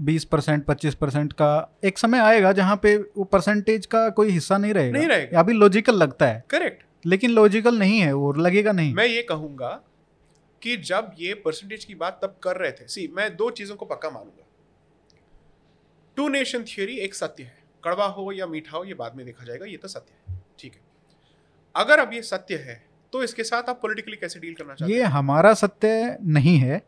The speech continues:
Speaker 2: क-, उनका
Speaker 1: लेकिन
Speaker 2: तो
Speaker 1: वो
Speaker 2: सत्य है।
Speaker 1: उनका सत्य है।
Speaker 2: है।
Speaker 1: ये समझने में ही लोगों को है, ये है कि
Speaker 2: टाइम
Speaker 1: अरे
Speaker 2: लगेगा।
Speaker 1: तुम तो ब-,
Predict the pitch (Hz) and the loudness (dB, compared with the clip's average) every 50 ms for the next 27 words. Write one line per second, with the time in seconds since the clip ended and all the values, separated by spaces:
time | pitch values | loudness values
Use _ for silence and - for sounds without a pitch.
0 | _ _ - - - - - 160 196 - - 254 247 240 226 262 262 156 147 214 | _ _ -16 -14 -8 -4 0 0 2 2 4 4 4 6 6 6 6 6 6 6
1 | 220 226 - 262 254 - 226 196 - - 220 214 165 151 135 131 143 - - _ | 6 6 6 6 4 6 4 2 2 4 6 6 6 6 6 4 2 -2 -6 _
2 | _ - 127 131 202 254 240 - 202 175 190 180 180 202 233 240 226 240 233 208 | _ -8 -2 0 2 2 4 4 4 6 6 6 4 4 4 4 6 6 6 6
3 | 240 233 226 220 220 226 214 220 214 185 170 185 - - 156 160 170 170 165 160 | 6 8 6 6 6 6 4 6 6 6 6 4 0 -4 -2 0 2 4 4 2
4 | 160 175 165 - - - 220 214 202 180 160 196 214 - - 202 202 196 214 180 | 2 -2 -4 -4 -2 -2 -2 -2 0 4 6 6 6 6 4 2 4 4 4 6
5 | 175 185 - - | 6 4 4 2